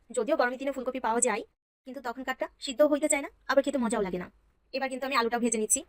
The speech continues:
আলুটা আমি লাল লাল করে ভেজে নিব। ফুলকপিটা যেহেতু আমি লাল লাল করে ভেজে নিয়েছি, আলুটা না ভাজলে কিন্তু স্বাদ লাগবে না। আলু ফুলকপি ভাজা শেষ, এবার আমি ঝটপট শাকগুলা ধুয়ে নিয়ে আসি, দুই চুলাতে বসাই দিলে তাড়াতাড়ি হয়ে যাবে।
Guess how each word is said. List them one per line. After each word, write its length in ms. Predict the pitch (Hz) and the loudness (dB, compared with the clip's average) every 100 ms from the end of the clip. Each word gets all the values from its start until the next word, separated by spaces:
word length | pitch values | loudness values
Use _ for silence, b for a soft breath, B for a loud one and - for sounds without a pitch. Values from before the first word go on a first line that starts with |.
| _ | _
আলুটা 260 | - 226 - | -2 2 2
আমি 120 | 277 | 4
লাল 120 | 214 | 4
লাল 100 | 208 | 4
করে 160 | 214 226 | 4 2
ভেজে 180 | 202 | 2
নিব। 160 | 175 - - _ _ | 0 -4 -16 _ _
ফুলকপিটা 340 | - 240 247 196 | -10 -6 -4 0
যেহেতু 180 | 240 247 | 0 0
আমি 100 | 247 | -2
লাল 140 | 202 | 0
লাল 100 | 202 | 0
করে 120 | 226 | 2
ভেজে 160 | 226 220 | 2 2
নিয়েছি, 300 | 214 226 254 _ | 0 -2 -6 _
আলুটা 240 | 220 226 233 | 0 0 0
না 100 | 214 | -4
ভাজলে 200 | 220 220 | -4 -4
কিন্তু 160 | 220 | -2
স্বাদ 180 | 196 202 | -4 -2
লাগবে 180 | - 180 | -2 -4
না। 120 | - b b _ _ - | -10 b b _ _ -10
আলু 160 | 247 262 | -8 -6
ফুলকপি 320 | 254 269 - | -4 -4 -4
ভাজা 240 | 208 190 | -2 -2
শেষ, 280 | 190 170 - _ - | 0 -4 -6 _ -6
এবার 140 | 214 | -4
আমি 100 | 220 | -2
ঝটপট 260 | 196 180 233 | -4 -6 -8
শাকগুলা 280 | 190 214 | -6 -6
ধুয়ে 140 | 214 196 | -4 -4
নিয়ে 100 | 185 | -4
আসি, 180 | 196 - b b 226 | -6 -8 b b -4
দুই 100 | 254 | 0
চুলাতে 260 | 254 240 | 2 2
বসাই 220 | 226 233 | -2 0
দিলে 160 | 220 247 | -2 -2
তাড়াতাড়ি 280 | 202 202 208 | -4 -2 -2
হয়ে 100 | 185 | -4
যাবে। 180 | 180 | -8